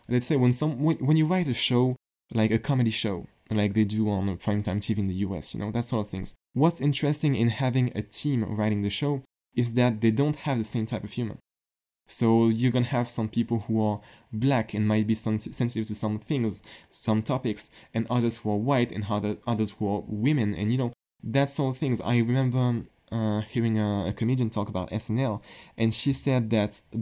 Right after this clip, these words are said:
the minute there was, I don't know, two or three women running the show, they created sort of, like, new topics that guys in the room didn't even understand. Like, they were like, "What are you talking about?" It was about a sketch about, uh, tampons and stuff like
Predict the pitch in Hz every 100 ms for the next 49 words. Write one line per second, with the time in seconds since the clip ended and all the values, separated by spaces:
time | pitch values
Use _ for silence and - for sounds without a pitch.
0 | 104 110 127 151 147 - - - 110 117
1 | 113 113 113 110 104 - 113 107 95 -
2 | - 143 139 98 113 110 135 127 120 113
3 | 107 _ _ 107 123 123 113 107 139 143
4 | 123 _ _ 117 101 120 - 135 - -
5 | - - 139 135 - - 151 123 107 110
6 | 107 110 113 135 160 147 165 147 131 117
7 | 110 107 110 135 131 117 - 120 110 110
8 | 143 123 107 139 135 113 110 139 143 135
9 | - 151 113 90 113 120 123 113 - 113
10 | 110 160 - 131 135 - 139 143 117 98
11 | - - - - - - 147 120 117 117
12 | 113 - - 131 127 - 104 104 92 -
13 | - 110 98 98 98 - 120 113 120 113
14 | 107 107 - 104 101